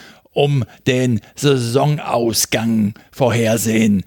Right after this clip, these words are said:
zu können. Was euch dazu jetzt noch fehlt, ist die Vorschau auf den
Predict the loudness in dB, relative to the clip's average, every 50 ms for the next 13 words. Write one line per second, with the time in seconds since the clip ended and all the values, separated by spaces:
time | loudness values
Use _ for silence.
0 | -8 _ _ _ -6 -2 -2 -2 -2 -2 -4 0 0 2 2 2 0 0 0 -2
1 | -2 -2 -2 -2 -2 -2 -4 -2 0 0 0 0 0 0 -2 -2 -2 -2 0 0
2 | 2 2 2 0 -2 -6 -12 -18 -12 -6 -2 0 0 0 -2 -4 -6 -6 -2 0
3 | -2 -2 -2 -2 -2 0 2 2 2 0 -2 -4 -12 -20 -18 -10 -4 -4 -4 -4
4 | -4 -2 -2 -2 -2 -4 -8 -12 -10 -4 -2 0 0 0 0 0 0 0 0 0
5 | -2 -6 -10 -16 -8 -4 0 0 0 0 0 0 -2 0 0 0 -2 -4